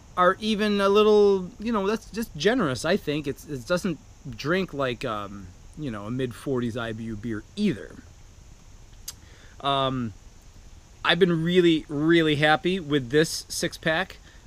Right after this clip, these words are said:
Uh, I hope that, um, this is something that Flying Bison is gonna do more of. This is exactly what I think Flying Bison needs to do more of. This is a wonderful I P A. I've seen it on tap,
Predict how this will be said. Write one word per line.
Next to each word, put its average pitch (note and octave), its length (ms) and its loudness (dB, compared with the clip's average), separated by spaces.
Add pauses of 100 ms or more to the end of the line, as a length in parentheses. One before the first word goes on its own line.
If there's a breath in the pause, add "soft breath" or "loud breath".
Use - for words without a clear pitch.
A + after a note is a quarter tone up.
Uh, B2+ 320 -2
I D3+ 140 0
hope E3+ 360 0
that, C#3+ 540 -2 (560 soft breath)
um, G#2+ 580 -6
this F3+ 240 -2
is C3+ 300 -6 (500)
something E3 460 -2
that C#3 260 -2 (320)
Flying E3 380 0
Bison D3 420 0
is A2+ 140 -6
gonna D3+ 200 0
do C3 160 -2
more D#3 500 4
of. C#3+ 420 -2
This E3 200 -4
is D3 120 -4
exactly D3 680 0
what C3 440 -4
I D3+ 140 -4
think C#3 480 -6 (500 loud breath)
Flying D3 420 0
Bison C3 440 -2
needs C3 260 -8
to C#3+ 140 -6
do B2+ 160 -2
more A#2 300 -4
of. D#2+ 140 -12 (120)
This C#3+ 180 -6
is C3 100 -6
a A2+ 80 -6
wonderful D3 760 0
I A#2 180 -4
P A#2+ 240 -8
A. B2+ 220 -4 (360 loud breath)
I've C#3+ 320 -2
seen G3 240 -2
it F3+ 120 0
on D#3+ 240 0
tap, E3+ 340 0